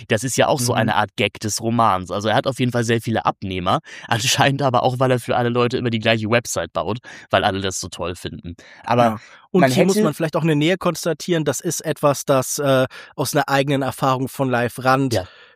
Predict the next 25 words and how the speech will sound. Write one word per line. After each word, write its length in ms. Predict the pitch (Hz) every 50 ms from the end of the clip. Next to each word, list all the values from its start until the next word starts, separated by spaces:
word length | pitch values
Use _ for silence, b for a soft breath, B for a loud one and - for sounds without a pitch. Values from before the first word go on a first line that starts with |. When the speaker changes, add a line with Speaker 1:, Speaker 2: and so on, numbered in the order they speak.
| B _
Speaker 2:
entstanden 640 | - 151 139 - - - 117 95 95 - - 92
ist. 180 | 87 87 90 -
Also 180 | 113 135 131 143
da 280 | 135 147 147 151 147 143 -
überträgt 500 | - 151 151 143 - - 156 147 - - 151
er 80 | 135
sehr 260 | 123 139 139 135 -
unmittelbar 480 | 165 143 143 143 139 - 139 120 123 123
aus 120 | 117 117
der 140 | - - -
eigenen 240 | - 107 110 107 104
Lebenserfahrung. 920 | 104 110 107 101 113 - - 90 - - 98 82 78 80 - - 87 98 - - _ _ _ _ _ _
Speaker 1:
Aber 180 | 120 123 123
man 160 | 127 135 135
hätte 300 | 135 120 127 170 - -
ja 180 | 208 180 147 131
tatsächlich 760 | - - 123 113 - - 117 113 113 110 - 123 123 117 110
sowohl 420 | - 120 117 113 123 131 135 135 127
Tanja 640 | - - - 113 123 143 160 175 175 180 185 190 196 -
als 320 | - - 127 131 131 - - -
auch 280 | - 110 117 107 110
Jerome 720 | 101 101 104 104 95 92 95 101 120 143 160 170 143 113
wirklich 360 | 127 151 - - 147 131 -
bei 200 | _ 123 120 123 -
ihrer 380 | - 147 139 127 113 113 110